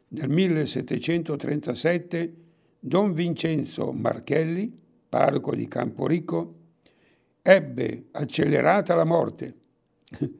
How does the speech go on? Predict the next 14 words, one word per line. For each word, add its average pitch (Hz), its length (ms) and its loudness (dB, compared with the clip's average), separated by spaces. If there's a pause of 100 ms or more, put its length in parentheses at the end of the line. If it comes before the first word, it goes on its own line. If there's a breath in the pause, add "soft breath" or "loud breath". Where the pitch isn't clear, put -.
(580 soft breath)
da 139 280 2
un 147 320 4
affronto 175 640 -2
che 143 160 -2
ricevé, 156 600 0 (520)
pistola 185 480 2
alla 139 120 2
mano, 175 640 0 (240 loud breath)
dal 160 300 2
cappellano 156 840 2
della 151 340 0
Cassina 165 500 -2
de' 156 140 2
Pecchi, - 480 -4